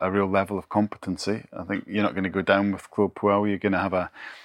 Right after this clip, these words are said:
very studious, meticulous man. I met him, uh, a couple of months ago, and that's what really struck me, was how serious and meticulous he is. He'll develop players. And what he might not do is give you much of a thrill on the pitch. And that, and that,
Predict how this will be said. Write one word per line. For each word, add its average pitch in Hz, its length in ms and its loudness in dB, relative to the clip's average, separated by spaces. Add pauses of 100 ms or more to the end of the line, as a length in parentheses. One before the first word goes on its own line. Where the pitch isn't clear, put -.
(180)
very 101 120 4
studious, 101 640 4
meticulous 98 600 -2
man. 101 220 6
I 98 40 2
met 101 220 2
him, 98 240 -2 (920)
uh, 101 320 4
a - 80 -10
couple 80 180 0
of 92 60 4
months 104 260 0
ago, 101 400 2
and 98 80 -2
that's 98 200 0
what 90 100 -2
really 95 180 2
struck - 420 0
me, 95 160 -2
was 95 160 -2
how 95 140 -2
serious 98 600 2
and 92 120 -2
meticulous - 640 -6
he 95 120 0
is. 98 240 -2
He'll 90 200 -2
develop 90 480 0
players. 95 520 -2 (500)
And 101 120 0
what 131 100 6
he 139 60 8
might 147 240 6
not 120 220 -2
do 123 400 6
is 107 100 -4
give 117 180 6
you 113 80 6
much - 560 4 (100)
of 101 100 -4
a 107 40 0
thrill 110 420 4 (220)
on 101 140 2
the 98 60 0
pitch. - 480 0 (140)
And 98 120 2
that, 104 120 6
and 104 160 0
that, - 220 4